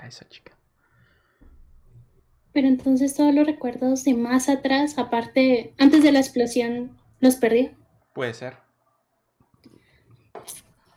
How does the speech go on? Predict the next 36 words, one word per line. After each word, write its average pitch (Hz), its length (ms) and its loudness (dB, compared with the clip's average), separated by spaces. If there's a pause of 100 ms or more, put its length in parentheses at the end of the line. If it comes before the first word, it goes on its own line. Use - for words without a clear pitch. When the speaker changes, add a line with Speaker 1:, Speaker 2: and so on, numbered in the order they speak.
Speaker 2:
Ok. 320 120 2
Speaker 1:
Posiblemente. 147 520 -6
Y 147 80 -2
si 160 200 0
es 175 140 0
que 190 100 0
la 151 200 2
teoría 131 260 -2
es 123 100 -6
correcta, 120 540 -10
a 107 40 -18
lo 107 80 -12
mejor 113 200 -2
ni 123 100 -6
siquiera 113 380 -8
es - 140 -16
ella. 131 200 -16 (2000)
Speaker 2:
Bueno. 254 280 -8 (380)
Speaker 1:
Mientras 135 340 -6
se 143 80 -4
aventuraba 143 500 -2
a 180 40 -2
salir 170 300 -4
hacia 165 240 -8
las 135 220 -12
tierras 147 320 -8
salvajes 139 480 -6
que - 80 -10
estaban 131 340 -8
más 123 200 -12
allá 127 200 -6
de 127 80 -6
su 120 180 -12
lugar 110 360 -6
de 113 100 -8
nacimiento, 123 840 -12